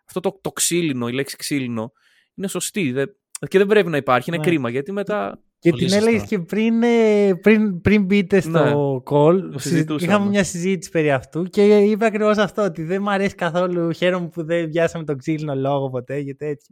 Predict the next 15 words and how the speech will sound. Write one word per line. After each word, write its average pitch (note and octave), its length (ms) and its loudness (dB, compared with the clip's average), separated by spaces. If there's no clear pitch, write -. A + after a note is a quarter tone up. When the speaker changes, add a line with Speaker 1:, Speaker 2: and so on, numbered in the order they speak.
Speaker 1:
Ναι. B2 140 -6
Speaker 2:
Ε, D#3 480 4
εγώ D#3 380 -2
θα A#3 240 -2
πω, G#3 340 -2
ε, F3 100 -12
είχα F#3 260 -2
πολύ G3+ 260 2
παρόμοιες A3 500 0
σκέψεις, F3+ 640 -4
σκέψεις E3+ 380 -8
με F#3 80 -6
όλα F#3 260 -4
αυτά, C3 380 -4
γι-, C3+ 180 -8